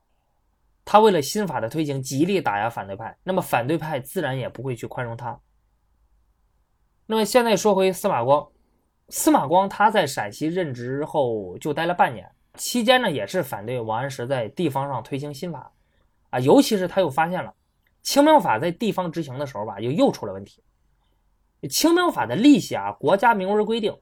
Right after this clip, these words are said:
不能超过两分、呃，看着很低，但是真实的利率呢，往往比这个高得多。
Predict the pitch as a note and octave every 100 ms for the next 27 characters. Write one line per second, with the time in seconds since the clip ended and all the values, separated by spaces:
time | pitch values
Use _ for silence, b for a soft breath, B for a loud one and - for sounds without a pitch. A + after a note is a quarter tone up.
0 | _ G3+ G3+ G3 F#3+ D#3 F#2+ D3 F3 _
1 | _ _ _ _ _ _ - - B3 F3
2 | A2+ G2 - _ _ _ _ _ _ A3+
3 | A3+ G3+ E3+ B3+ G3 D3+ D3+ D3 C#3 C3
4 | A2 A#2+ B2 D#3 D3+ A2+ A2 A2+ B2 A2
5 | G2+ G2+